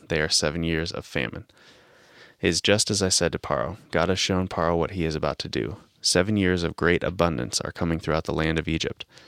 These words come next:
but seven years of famine will follow them. Then all the abundance in Egypt will be forgotten, and the famine will ravage the land. The abundance in the land will not be remembered,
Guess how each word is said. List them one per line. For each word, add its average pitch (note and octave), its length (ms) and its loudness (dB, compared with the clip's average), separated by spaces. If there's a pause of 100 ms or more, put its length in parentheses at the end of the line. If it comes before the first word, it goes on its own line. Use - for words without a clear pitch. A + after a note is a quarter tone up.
(280)
but E2 140 -2
seven F#2+ 340 2
years E2+ 280 4
of D#2 100 -4
famine F2 440 0
will D#2 180 0
follow D2+ 380 -2
them. G2+ 240 -8 (580)
Then F#2 180 4
all F#2 240 2
the G#2 140 4
abundance F2+ 420 2
in F#2 80 0
Egypt D#2+ 360 0
will C#2+ 100 -2
be - 120 -6
forgotten, - 540 -4 (460)
and C2+ 120 -6
the E2 60 -6
famine F2+ 420 0
will D#2 200 0
ravage D#2+ 500 0
the C#2+ 140 -6
land. D2 400 -8 (720)
The E2+ 80 4
abundance G2+ 420 4
in G2 100 2
the E2 80 2
land E2 280 2
will D#2+ 100 0
not F2+ 220 2
be E2+ 100 -2
remembered, - 480 -4